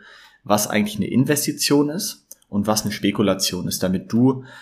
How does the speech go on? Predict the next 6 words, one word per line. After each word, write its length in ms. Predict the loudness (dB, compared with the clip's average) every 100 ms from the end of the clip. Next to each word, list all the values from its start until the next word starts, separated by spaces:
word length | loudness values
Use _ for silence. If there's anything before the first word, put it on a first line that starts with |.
| _
für 160 | -4 2
dich 220 | 6 6
diesen 200 | 4 0
Unterschied 520 | 2 2 2 0 -2
einmal 340 | 2 6 6 4
erkennst 760 | 0 -4 0 2 2 0 -4